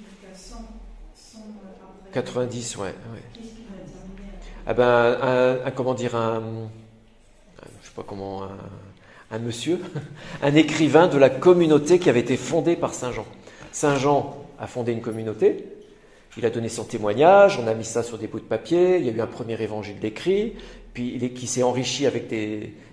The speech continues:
Speaker 2: des gens qui, qui réfléchissaient dans la communauté, c'est pour ça que c'est de plus en plus théologique. Puis à la fin, ben, il y en a un qui a dit, « Bon, voilà, euh, je mets un point final à,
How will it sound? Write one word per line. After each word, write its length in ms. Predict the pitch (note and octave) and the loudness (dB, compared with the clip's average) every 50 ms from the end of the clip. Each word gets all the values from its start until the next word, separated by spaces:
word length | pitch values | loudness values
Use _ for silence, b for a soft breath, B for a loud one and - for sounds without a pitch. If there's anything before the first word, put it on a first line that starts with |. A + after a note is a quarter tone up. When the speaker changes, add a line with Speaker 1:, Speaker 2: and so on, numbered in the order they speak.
| B - | B -10
Speaker 2:
des 80 | A2+ | -8
gens 180 | A2 G#2+ B2+ B2+ | -6 -4 -4 -4
qui, 180 | B2 - - A2+ G#2+ - | -4 -6 -12 -12 -14 -14
qui 120 | - - A#2 | -12 -10 -10
réfléchissaient 520 | G#2 A2 - A2+ G#2+ - - - - B2 | -8 -8 -8 -8 -8 -8 -6 -4 -4 -2
dans 100 | A2 A2 | -2 -2
la 100 | G#2 G#2 | -2 -4
communauté, 520 | - - A2+ A2 A2 A#2 A#2 - G3+ A3 G#3+ | -4 -6 -6 -6 -6 -4 -2 0 0 0 -2
c'est 100 | - - | -4 -14
pour 80 | - - | -10 -6
ça 80 | - B2+ | -6 -6
que 60 | - | -6
c'est 60 | A#2 | -8
de 40 | G#2+ | -10
plus 140 | - B2+ B2+ | -8 -6 -6
en 60 | B2+ | -4
plus 120 | B2+ B2+ B2 | -6 -6 -10
théologique. 560 | - B2+ A2 G#2+ A2 G#2 C#3 F#3+ - - - - B B B B B B B | -8 -8 -8 -8 -8 -8 -10 -10 -12 -14 -20 -20 B B B B B B B
Puis 120 | B C3 B2 | B 0 2
à 40 | |
la 120 | A#2 A2+ G#2+ | 4 4 2
fin, 260 | - - D3 D#3+ E3 | 2 2 4 4 4
ben, 340 | C3 A#2+ A#2 A2 A2 A2 A#2 A2+ | 6 4 2 2 2 0 -4 -4
il 40 | A2 | -4
y 20 | A2 | -4
en 80 | G#2+ | -2
a 60 | A2+ | 0
un 80 | A#2+ B2+ | 0 0
qui 160 | B2 - A#2+ | -2 -2 -4
a 20 | G#2+ | -2
dit, « 120 | A#2 C#3 | -2 -4
Bon, 160 | - - - - - - - - b b b b b b b b b - | -6 -6 -8 -10 -12 -16 -18 -20 b b b b b b b b b -10
voilà, 220 | - A2+ - - - - | -8 -8 -8 -8 -10 -14
euh, 140 | - G2 G2 F#2+ - - - - - - - - | -14 -14 -14 -16 -12 -10 -8 -6 -6 -6 -8 -6
je 140 | - A#2+ B2 | -6 -6 -2
mets 140 | A#2 B2 A#2+ | 0 2 2
un 60 | A#2 | 0
point 220 | A#2 - C3 B2 | 0 -2 -4 -4
final 400 | A#2 - B2+ A#2+ A#2+ C3 C3+ A#2+ | -4 -6 -6 -2 2 2 2 2
à, 220 | G#2 F#2+ F#2+ G2 | 2 -2 -4 -6